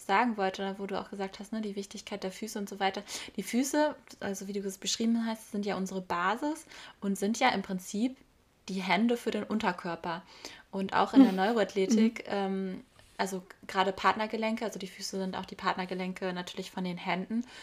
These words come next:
Speaker 1: Und in der Neuroathletik gibt es auch sehr viele High-Payoff-Drills, nennt man das. Also, ähm, die, äh, Mobility, äh, Drills, die, oder Übungen, die, ähm, einem schnell viel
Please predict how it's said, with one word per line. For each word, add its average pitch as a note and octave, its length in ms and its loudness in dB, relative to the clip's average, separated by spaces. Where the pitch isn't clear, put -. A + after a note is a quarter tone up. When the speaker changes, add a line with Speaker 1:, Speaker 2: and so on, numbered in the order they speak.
Speaker 1:
Und G3 100 -2
in F#3 140 -2
der F3+ 80 -2
Neuroathletik G3+ 560 -2
gibt F#3+ 160 -6
es F#3+ 100 -8
auch F#3+ 160 0
sehr F#3+ 220 0
viele G3 480 -2
High-Payoff-Drills, G3 1600 -2
nennt G3 220 -2
man G3 140 -4
das. G3+ 260 -2
Also, F#3 200 -6
ähm, F3+ 360 -8
die, F#3 300 -2
äh, F3+ 280 -4
Mobility, G3 800 0
äh, F#3+ 460 0
Drills, G3+ 400 2
die, F#3 380 0
oder F3+ 260 -6
Übungen, G3+ 500 -2
die, F#3 440 0
ähm, F3 480 -6
einem F3+ 280 0
schnell F#3+ 640 2
viel G#3 840 2